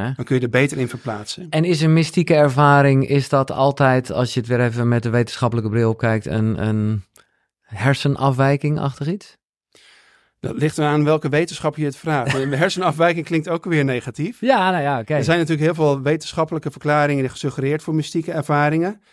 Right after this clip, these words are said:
Speaker 2: Die zeggen van, het is inderdaad een vorm van epilepsie of schizofrenie of, eh, eh, het ontstaat ten gevolge van hersenschade. Maar er zijn ook heel veel, eh, wetenschappers die zeggen van, nee, dat soort ervaringen moet je juist serieus nemen en niet proberen weg te verklaren, omdat het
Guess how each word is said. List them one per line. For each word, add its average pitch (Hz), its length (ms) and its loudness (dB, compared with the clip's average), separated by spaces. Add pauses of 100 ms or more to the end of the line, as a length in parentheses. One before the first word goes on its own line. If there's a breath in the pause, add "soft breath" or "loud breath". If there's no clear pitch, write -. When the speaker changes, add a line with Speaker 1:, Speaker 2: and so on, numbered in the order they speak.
Speaker 2:
Die 131 100 -4
zeggen 131 260 0
van, 127 140 0
het 120 120 -4
is 123 100 -2
inderdaad 123 400 0
een 117 80 -4
vorm 120 260 -2
van 127 140 -4
epilepsie 127 760 -2
of 131 100 -8
schizofrenie 151 840 2
of, 127 220 -4
eh, 123 220 0 (400)
eh, 131 140 -4
het 139 180 -8
ontstaat 135 480 0
ten 127 160 -2
gevolge 151 320 -2
van 151 120 0
hersenschade. 151 680 0 (600 soft breath)
Maar 131 120 0
er 127 60 2
zijn 139 180 2
ook 135 120 0
heel 120 160 0
veel, 117 320 0
eh, 127 320 0 (100)
wetenschappers 127 480 -6
die 131 100 -6
zeggen 123 180 -4
van, 139 80 0
nee, 135 160 2
dat 131 140 -2
soort - 140 -10
ervaringen 135 720 0 (540 soft breath)
moet 143 200 -2
je 139 60 -2
juist 143 220 4
serieus 143 400 2
nemen 131 500 2
en 131 400 2
niet 151 360 0
proberen 127 400 0
weg 123 140 -2
te - 100 -12
verklaren, 120 540 -4
omdat 139 280 2
het 139 260 -8